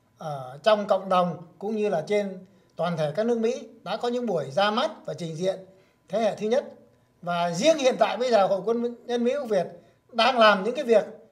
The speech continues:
mà chúng tôi thấy rằng cái thế hệ chúng tôi chưa lại làm kịp. Thí dụ như sáng hôm nay ở tại Nghĩa trang quốc gia Arlington, rồi lại sở hữu hai cái lá cờ thật là quý báu, coi như là một gia sản hiếm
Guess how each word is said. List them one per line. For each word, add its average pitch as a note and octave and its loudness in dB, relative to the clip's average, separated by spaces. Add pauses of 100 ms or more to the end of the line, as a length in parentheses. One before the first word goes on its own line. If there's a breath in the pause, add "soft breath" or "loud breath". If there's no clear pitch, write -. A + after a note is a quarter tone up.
(100)
mà E3 -6 (1600)
chúng C4+ -4
tôi C#4 8
thấy C#4 6
rằng F#3+ 4
cái B3 2
thế C#4+ 4
hệ G#3+ 4
chúng A3+ -4
tôi A#3+ 4
chưa A#3 6
lại G#3 4
làm E3 -2
kịp. D#3+ -10 (220)
Thí A3+ -6
dụ A3 0
như F#3+ -4
sáng G3+ -2
hôm A#3+ -6
nay G#3 0 (360 soft breath)
ở C#3+ -8
tại D#3 -4
Nghĩa G3+ -2
trang G#3 0
quốc A3+ -8
gia G#3 4
Arlington, G#3 4 (420)
rồi F3+ 0
lại F#3+ 0 (120)
sở E3 2
hữu A#3+ -2 (120)
hai B3 2
cái A#3+ 2
lá C4 2
cờ E3+ 2 (680 soft breath)
thật G#3 2
là G3 0
quý C4 -6
báu, C#4 2
coi A3+ 2
như A3+ -2
là F#3 -6
một E3+ -8
gia A3+ 4
sản D3+ -4
hiếm G#3 -2